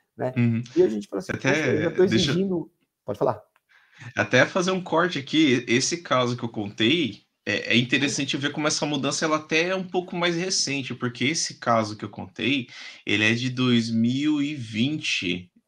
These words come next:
Speaker 2: pré-pandemia. Então,
Speaker 1: Uhum.
Speaker 2: e exigia um modelo waterfall na época,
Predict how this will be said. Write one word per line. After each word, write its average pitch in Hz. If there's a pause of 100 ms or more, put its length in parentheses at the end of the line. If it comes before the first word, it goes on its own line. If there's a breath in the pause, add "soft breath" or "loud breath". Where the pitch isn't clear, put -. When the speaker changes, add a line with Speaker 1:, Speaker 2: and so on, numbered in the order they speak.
Speaker 2:
pré-pandemia. 135 (440 soft breath)
Então, 123
Speaker 1:
Uhum. -
Speaker 2:
e 117
exigia 135
um 160
modelo 123
waterfall 170
na 123
época, 95